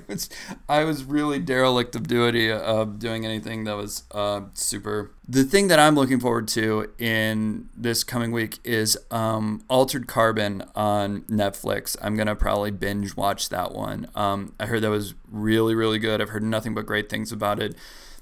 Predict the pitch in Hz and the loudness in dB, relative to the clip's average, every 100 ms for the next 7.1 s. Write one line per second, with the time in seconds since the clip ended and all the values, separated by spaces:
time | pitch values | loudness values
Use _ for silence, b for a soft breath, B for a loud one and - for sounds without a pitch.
0 | - - 107 107 107 - 113 107 98 101 | -16 -4 -2 -2 -4 -2 -2 -2 0 0
1 | 104 104 107 101 104 104 104 104 101 - | 2 2 0 0 0 2 2 2 0 -4
2 | 104 98 107 107 104 b b b - 117 | -4 -2 -2 -2 -2 b b b -4 2
3 | 127 123 139 175 233 - 147 135 127 123 | 4 2 0 0 0 2 4 2 0 -2
4 | 147 165 151 160 - 143 208 247 220 160 | 0 2 0 -2 -2 0 0 2 0 -2
5 | - - 135 - 147 - - 123 117 113 | -4 -2 -2 -2 -4 -4 -2 0 2 0
6 | 110 - 117 113 110 - 107 107 - - | -4 -6 -2 0 0 -2 -2 -2 -4 -8